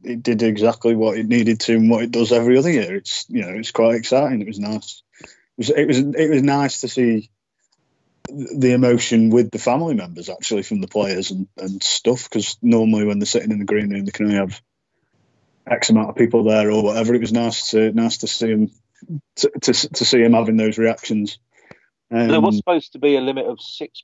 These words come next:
Speaker 2: people per household, but s-,
Speaker 1: Yeah, some of
Speaker 2: so
Speaker 1: them had
Speaker 2: many
Speaker 1: about
Speaker 2: people,
Speaker 1: twenty.
Speaker 2: yeah,
Speaker 1: <laughs>
Speaker 2: about twenty, they're all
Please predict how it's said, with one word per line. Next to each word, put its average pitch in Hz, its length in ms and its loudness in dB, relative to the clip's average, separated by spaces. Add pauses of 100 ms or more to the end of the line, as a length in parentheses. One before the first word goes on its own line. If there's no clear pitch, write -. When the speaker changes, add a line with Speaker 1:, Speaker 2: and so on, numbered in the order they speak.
Speaker 2:
people 139 300 -8
per 117 240 -2
household, 107 580 -6
but 98 160 -4 (840)
s-, - 200 -16
Speaker 1:
Yeah, 104 160 4
some 135 200 2
of 123 80 4
Speaker 2:
so 165 60 4
Speaker 1:
them 170 60 4
had 160 80 4
Speaker 2:
many 143 140 -2
Speaker 1:
about 160 140 -2
Speaker 2:
people, 135 180 2
Speaker 1:
twenty. 117 200 -2
Speaker 2:
yeah, 113 280 2 (100)
Speaker 1:
<laughs> 196 240 -2
Speaker 2:
about - 180 2 (160)
twenty, 269 280 -4
they're 233 120 -2
all - 140 -2